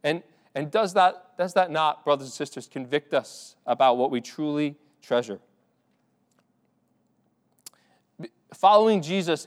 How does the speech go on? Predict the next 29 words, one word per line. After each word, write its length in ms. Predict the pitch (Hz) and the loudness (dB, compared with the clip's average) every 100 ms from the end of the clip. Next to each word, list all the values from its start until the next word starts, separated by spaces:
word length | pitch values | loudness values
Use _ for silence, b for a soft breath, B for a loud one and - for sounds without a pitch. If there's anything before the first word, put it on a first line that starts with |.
| 156 | -6
in 100 | 147 | -4
a 60 | 143 | -4
third 360 | - 180 185 | -2 -2 -2
culture, 500 | - 156 - 117 113 _ _ _ _ _ _ _ _ - | -2 -4 -4 -8 -8 _ _ _ _ _ _ _ _ -8
in 160 | 127 | -4
a, 60 | 143 | -4
in 140 | 135 135 | -2 -6
a 40 | |
third 280 | - 170 165 | 0 0 0
culture, 440 | 151 135 - 113 - b b - | -4 -4 -2 -4 -4 b b 0
uh, 200 | 120 - _ | 0 0 _
challenges 920 | - - 175 180 190 180 180 160 - _ _ _ - | -14 -2 0 0 -2 -4 -6 -8 -16 _ _ _ -2
our 80 | 127 | 0
relationship 640 | 135 135 123 139 - 131 | 0 -2 -4 -8 -12 -14
to 100 | - | -10
wealth 300 | 120 117 113 | -2 0 0
and 100 | 113 | -4
possessions. 760 | 110 107 101 - 107 87 - - _ _ _ _ _ _ _ _ _ _ _ _ _ _ _ _ _ _ _ _ _ _ _ _ _ _ _ 131 | -16 -8 -8 -8 -20 -20 -20 -20 _ _ _ _ _ _ _ _ _ _ _ _ _ _ _ _ _ _ _ _ _ _ _ _ _ _ _ -4
It 140 | 135 | -2
means 260 | 151 147 131 | 0 -4 -2
rejecting 600 | 139 127 165 - 165 156 | -2 0 -2 0 -2 0
the 80 | |
ways 280 | 151 147 131 | 2 2 0
we've 200 | 135 135 | -4 -4
been 240 | 135 123 131 | -4 -4 -8
formed 560 | 170 - 143 143 139 | -18 -4 0 0 0
as 160 | 123 - | -6 -6
consumers 720 | 120 107 - 156 165 175 143 | -12 -10 -6 -2 0 -2 -4
in 120 | 120 | -6